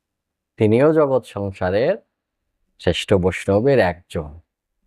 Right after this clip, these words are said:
তিনি বিষ্ণুর বামন অবতারকে, বামন দেবকে তিন পদভূমি প্রদান করে সুতলে প্রবেশ করেছিলেন।"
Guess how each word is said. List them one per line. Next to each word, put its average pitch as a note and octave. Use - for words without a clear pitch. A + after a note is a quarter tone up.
তিনি D#3+
বিষ্ণুর G3
বামন D#3+
অবতারকে, A2
বামন A#2
দেবকে A2
তিন D#3+
পদভূমি C3
প্রদান A#2+
করে A#2+
সুতলে E3+
প্রবেশ A#2+
করেছিলেন।" F2